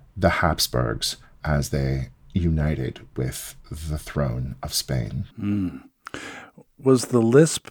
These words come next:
Speaker 2: because of the big chins?
Speaker 1: Yes. Their jaws became prohibitively large to the point, and it's, you know, well documented in art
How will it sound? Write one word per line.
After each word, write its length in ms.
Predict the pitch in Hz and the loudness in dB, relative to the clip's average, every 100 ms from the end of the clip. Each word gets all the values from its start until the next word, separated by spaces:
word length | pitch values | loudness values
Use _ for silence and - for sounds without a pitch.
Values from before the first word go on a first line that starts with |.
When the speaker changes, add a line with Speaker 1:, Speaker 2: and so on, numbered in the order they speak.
| - | -4
Speaker 2:
because 420 | 120 - 110 120 | -2 0 2 2
of 160 | 127 120 | 2 2
the 100 | 113 | 2
big 320 | 110 117 107 | 2 2 -2
chins? 760 | - - 110 175 208 202 - - - - - | -8 0 2 4 4 2 -2 -16 -20 -18 -2
Speaker 1:
Yes. 420 | 87 64 - - - - - - - - | 2 2 -2 -6 -12 -16 -16 -14 -6 2
Their 140 | 95 | 4
jaws 400 | 98 101 104 - | 8 8 8 4
became 640 | - 98 104 90 85 85 - | 0 2 4 4 2 2 2
prohibitively 640 | 104 90 101 98 87 87 | 2 4 4 4 4 4
large 680 | 80 80 78 78 85 - - - | 4 2 2 0 -2 -6 -8 -6
to 120 | 87 | -4
the 80 | 87 | -2
point, 300 | 87 90 - | 0 -2 2
and 100 | 127 | 2
it's, 160 | 123 | 2
you 180 | - 139 | 0 4
know, 100 | 135 | 4
well 280 | 98 123 113 | 6 6 6
documented 720 | 98 92 - 87 82 - 80 | 4 2 2 0 0 0 -2
in 160 | 73 78 - | -2 -2 2
art 420 | 82 85 76 | 2 2 0